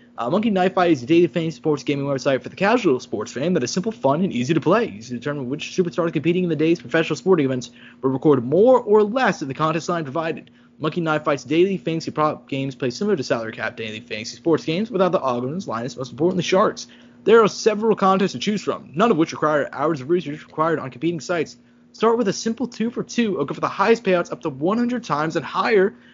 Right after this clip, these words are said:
by selecting an eight for eight more or less contest. Get started now with a one hundred, one hundred percent instant match bonus up to fifty dollars with the promo code Courtside. Uh, N B A playoffs going on right now, and we'll talk about those in a minute. I've been watching them in the gym, and every single time I'm like,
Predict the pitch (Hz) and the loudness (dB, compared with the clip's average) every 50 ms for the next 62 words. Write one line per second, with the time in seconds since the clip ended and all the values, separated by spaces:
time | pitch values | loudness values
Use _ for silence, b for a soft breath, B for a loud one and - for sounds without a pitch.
0 | B B B 135 143 143 - 175 170 170 170 160 160 151 - 185 226 233 - 233 | B B B 2 2 2 2 0 0 2 0 -2 -2 -2 0 0 -2 0 -2 -4
1 | 202 - 151 175 170 - 165 143 147 156 156 170 170 160 160 - 175 180 196 196 | -2 0 2 2 2 0 0 0 0 2 2 4 2 2 0 0 0 0 0 0
2 | - 139 - - - - - b b b b b b b 123 - - 156 151 143 | -2 -4 -6 -8 -10 -16 -18 b b b b b b b -4 0 2 4 4 4
3 | 135 143 156 170 175 147 139 131 139 160 165 170 160 151 139 127 - - - 123 | 2 2 2 2 2 2 0 0 -2 -2 -2 -2 -4 -6 -8 -10 -12 -18 -18 -14
4 | 135 165 170 160 175 180 180 - - - - 147 135 127 143 147 - - 120 - | -12 -10 -8 -6 -6 -6 -8 -8 -10 -8 -8 -8 -6 -8 -10 -12 -10 -10 -10 -8
5 | 135 131 123 120 - - - 143 147 156 147 135 - 135 131 123 110 - 220 214 | -8 -10 -10 -10 -14 -10 -6 -2 -2 -2 -2 -4 -8 -10 -12 -12 -4 -2 -2 -2
6 | - 175 180 170 175 180 151 143 151 143 120 - 165 180 180 180 190 175 - - | 0 2 2 4 4 2 2 -2 -6 -10 -6 -4 -2 0 2 2 2 2 2 2
7 | 165 180 185 190 175 - - - - - 220 214 226 - - - 104 95 - - | 4 8 8 8 6 4 0 -10 -2 0 0 0 0 -2 -8 -8 -8 -8 -10 -12
8 | - - - _ b b b b b b b - 110 110 117 147 156 156 160 156 | -16 -20 -20 _ b b b b b b b -12 -8 -6 -6 0 4 4 4 4
9 | 156 - 156 151 156 151 - - 170 160 160 156 156 156 160 160 160 160 156 156 | 4 2 2 2 2 0 0 -2 -2 -2 0 0 -2 -2 -2 -2 -2 -4 -4 -4
10 | 160 160 151 151 156 160 165 170 175 151 123 113 - 160 147 131 143 139 143 143 | -4 -4 -2 -4 -2 -2 -2 -2 -2 -4 -8 -6 -2 -2 -2 0 0 -2 -2 -2
11 | 135 139 127 123 135 151 160 151 - 127 123 120 127 135 143 147 147 - 156 156 | -2 -4 -4 -4 -2 -2 -4 -4 -4 -6 -6 -4 -2 0 0 0 0 -2 -4 -4
12 | 156 151 127 110 113 - - 165 170 180 175 165 127 131 143 135 170 160 151 156 | -4 -4 -6 -8 -10 -8 -4 -2 -2 0 -2 -2 -2 -4 -6 -4 -4 -4 -2 0
13 | 175 170 156 147 143 139 139 123 - | 0 0 0 0 0 0 -2 -2 -4